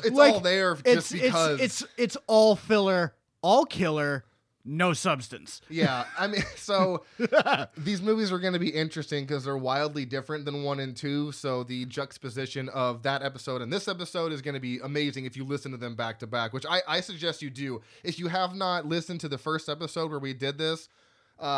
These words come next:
Speaker 1: I don't know what, I think it was maybe seventy-eight, something like that. It's literally called Are You Recording? Go listen to that, pause this here, listen to that, and then come right into
Speaker 2: Yeah,
Speaker 1: this.
Speaker 2: drop back in.
Speaker 1: It's gonna be, like I said, wildly different. Um,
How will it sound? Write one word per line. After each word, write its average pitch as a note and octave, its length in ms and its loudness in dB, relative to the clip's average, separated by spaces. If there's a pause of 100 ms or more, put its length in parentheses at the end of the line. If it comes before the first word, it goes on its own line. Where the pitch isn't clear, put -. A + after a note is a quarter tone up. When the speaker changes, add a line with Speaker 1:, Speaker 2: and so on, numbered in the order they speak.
(720)
Speaker 1:
I - 60 -12
don't C#3 120 -6
know C#3 100 2
what, C3+ 140 0
I C3 120 -6
think D#3+ 160 -8
it C#3 40 -6
was - 280 -8
maybe C#3 260 -4
seventy-eight, C3+ 720 -6
something C#3 260 -8
like C3+ 200 -6
that. C#3 200 -2
It's D3+ 140 -10
literally D3+ 420 0
called B2+ 340 -4
Are B2+ 160 2
You C3 120 -4
Recording? B2+ 480 -8
Go F#3 160 0
listen E3 300 -4
to C3 100 -8
that, A#2 300 -6
pause C#3 280 -8
this B2+ 160 -12
here, A#2+ 220 -10
listen E3+ 300 -8
to C3+ 80 -10
that, A#2 340 -4 (240)
and D3+ 180 -6
then C3+ 360 -4 (100)
come D#3 220 -4
right C#3+ 140 0
into D#3 160 -4
Speaker 2:
Yeah, D3 120 2
Speaker 1:
this. B2+ 120 0
Speaker 2:
drop E3+ 260 6
back C#3+ 260 2
in. A2+ 340 -8
Speaker 1:
It's - 160 -6
gonna D#3+ 220 -2
be, D3 180 0
like D3 160 0
I C#3+ 40 -2
said, B2 160 -8
wildly C3 500 -2
different. A2 500 -10
Um, A2 440 -10